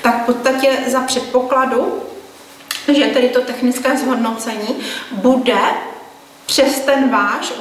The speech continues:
účetní, bude přes ten váš účetní limit, to znamená třeba přes těch dvacet tisíc, tak pro vás se to stane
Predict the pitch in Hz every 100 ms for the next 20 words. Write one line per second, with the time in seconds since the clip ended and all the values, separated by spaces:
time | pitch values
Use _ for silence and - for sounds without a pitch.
0 | 226 - 254 254 247 233 - 240 226 -
1 | 240 - 247 226 202 214 320 - - 254
2 | 226 233 233 196 233 339 - 220 220 214
3 | 220 220 180 - - - - 240 208 -
4 | 226 - 220 214 202 208 - 214 247 233
5 | 214 - - 262 - 226 - 214 208 202
6 | - - 247 - - 180 180 302